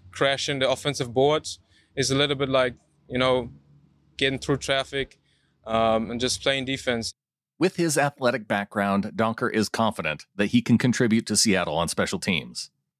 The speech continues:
Speaker 1: My goal is for this year is to make this team better, you know, how, whatever it takes. And, um, I just have to earn trust from the coaches. Um, I feel like I have a shot,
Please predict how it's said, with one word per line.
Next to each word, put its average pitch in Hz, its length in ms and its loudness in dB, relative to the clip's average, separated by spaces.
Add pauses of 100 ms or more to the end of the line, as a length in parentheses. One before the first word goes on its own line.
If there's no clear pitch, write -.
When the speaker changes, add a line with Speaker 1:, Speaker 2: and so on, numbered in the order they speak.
(120)
Speaker 1:
My 135 140 0
goal 170 260 2
is 170 160 -4
for 160 140 0
this 165 160 -2
year 165 120 2
is 147 80 0
to 151 60 -6
make 147 240 -2
this 147 160 -8
team 147 220 2
better, 139 240 0 (240)
you 123 80 -2
know, 123 80 4
how, 131 120 2
whatever 131 360 2
it 131 100 -4
takes. - 400 -2 (340)
And, 120 300 2
um, 113 600 2 (140)
I 131 280 2
just 123 180 -6
have 135 140 0
to 139 160 -6
earn 135 180 0
trust - 500 -2
from 123 140 -6
the 117 80 -4
coaches. 127 500 -2 (400)
Um, 113 260 0
I 127 120 4
feel 135 280 0
like 127 220 2
I 127 260 4
have 123 280 -2
a 110 260 -4 (100)
shot, - 560 0